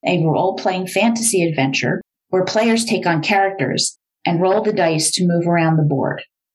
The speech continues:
It's not a costume party, so no one is dressed up. Other than bathroom breaks, Mike was one hundred percent certain that they, quote,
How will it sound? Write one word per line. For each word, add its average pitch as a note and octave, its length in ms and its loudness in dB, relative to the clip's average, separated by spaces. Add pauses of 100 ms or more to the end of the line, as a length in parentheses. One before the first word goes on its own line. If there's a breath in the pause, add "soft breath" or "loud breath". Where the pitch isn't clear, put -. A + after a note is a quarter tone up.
(100)
It's F3 200 0
not A#3+ 260 2
a F#4+ 100 -2
costume G#3 540 -2
party, B2+ 420 -2
so - 220 0
no G#3+ 280 2
one D3+ 300 2
is - 220 -2
dressed D3 320 -2
up. - 160 -4 (640)
Other F3+ 200 2
than E3 200 2
bathroom G#3+ 420 2
breaks, D#3 540 -2
Mike F3 160 0
was F3+ 240 0
one G#3 220 2
hundred A3 340 0
percent - 340 0
certain C#3+ 520 0
that F3+ 180 0
they, E3+ 240 0 (400)
quote, C#4 480 0